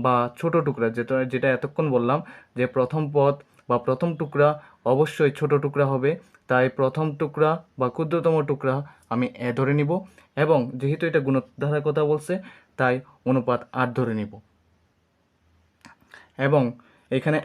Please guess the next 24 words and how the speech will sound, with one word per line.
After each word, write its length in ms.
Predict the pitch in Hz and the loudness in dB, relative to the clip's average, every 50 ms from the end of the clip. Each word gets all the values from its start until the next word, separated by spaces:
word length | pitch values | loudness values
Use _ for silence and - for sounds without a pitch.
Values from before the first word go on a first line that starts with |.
| 143 147 | -2 -4
এক 60 | 143 - 147 | -2 0 0
মিটার 220 | 143 147 170 165 143 151 | 2 4 4 4 4 4
দৈর্ঘ্য 200 | 147 135 156 147 151 | 4 4 2 -2 -2
বিশিষ্ট 280 | 147 156 156 143 - 165 151 147 | -4 -4 -6 -4 -2 0 2 2
লোহার 220 | 139 135 151 143 143 | 2 2 0 0 2
দণ্ড 180 | 147 143 139 135 143 139 147 | 2 2 4 4 4 4 2
বলছে, 240 | 147 139 - 202 214 233 220 - - - - _ _ | 2 0 0 -2 -4 -4 -4 -10 -18 -20 -20 _ _
তাই 120 | - 139 143 143 - 156 151 | 2 2 2 2 0 -2 0
এই 60 | 147 147 143 | 2 2 2
এক 80 | 143 - 156 | 0 -2 -4
মিটারকে 400 | 156 143 185 185 185 - 151 147 156 151 - _ - | -2 0 0 0 0 0 -2 -2 -2 -4 -8 _ -2
লাস্টে 240 | 127 123 - - 165 147 | -2 -2 0 -2 0 0
দেখুন 180 | 147 143 156 160 151 | 2 0 0 -2 -2
এখানে 160 | 143 156 156 151 143 | -2 -2 0 2 2
মিলিমিটারে 420 | 135 135 135 139 135 156 156 165 160 160 | 2 2 2 2 2 4 2 2 4 2
প্রকাশ 220 | 156 151 156 147 - - | 0 0 0 -4 -4 -4
করতে 200 | 175 170 - 180 170 170 | -6 -2 -2 0 0 0
বলছে, 220 | 175 170 - - 202 226 220 - - - - - _ _ | -2 -2 -2 -4 -4 -4 -6 -12 -20 -20 -20 -20 _ _
তাহলে 220 | - 139 143 143 143 143 | -2 0 2 4 4 4
এই 60 | 139 139 135 | 6 4 4
এক 60 | 131 - 139 | 2 2 -2
মিটারটাকে 460 | 139 131 160 147 - 165 151 139 139 135 131 | -2 0 -2 0 2 0 0 2 2 0 2
আমরা 120 | 131 131 127 127 | 2 2 2 2
মিলিমিটারে 460 | 123 123 120 120 120 139 135 147 | 2 2 2 0 0 0 0 0